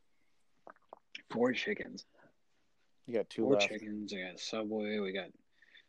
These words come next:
Speaker 1: see, and I'm trying to get a variety in there. So we've got Italian
Speaker 2: I know.
Speaker 1: with the Subway, right? Does
Speaker 2: This
Speaker 1: that
Speaker 2: is
Speaker 1: count?
Speaker 2: hard.
Speaker 1: <laughs> 'Cause it's the Italian
Speaker 2: Yep,
Speaker 1: sandwich.
Speaker 2: you have Italian.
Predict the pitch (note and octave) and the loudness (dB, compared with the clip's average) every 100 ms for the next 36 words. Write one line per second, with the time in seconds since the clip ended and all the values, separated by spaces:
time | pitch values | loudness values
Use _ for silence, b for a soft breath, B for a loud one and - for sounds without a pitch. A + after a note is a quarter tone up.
0 | _ - C#3 D3+ C3+ B2+ B2 F3+ F3+ A2 | _ 4 8 10 10 8 6 2 4 4
1 | G2+ A#2 _ _ _ _ _ - A2+ G2+ | 2 -2 _ _ _ _ _ -2 0 6
2 | G#2 D3 C3 G2 F#2 G2+ G#2+ - G#2 G#2 | 8 10 8 4 -2 -2 0 2 2 4
3 | B2 D#3 D3+ C#3+ B2 B2 A2 G#2+ A2+ B2+ | 4 4 4 6 8 8 8 6 6 4
4 | - A#2+ G#2+ F#2+ F#2+ G2+ A#2+ A2 A#2 B2 | 6 6 6 2 2 2 2 4 4 4
5 | A2+ A#2 A2+ G#2+ E3 D3+ E3+ - F#3+ - | 8 10 10 8 6 10 10 12 12 12
6 | C#3+ B2+ C3 B2+ B2 C3+ C#3 A#2+ A2+ - | 12 12 12 6 4 8 8 8 0 2
7 | C3+ B2 | 6 8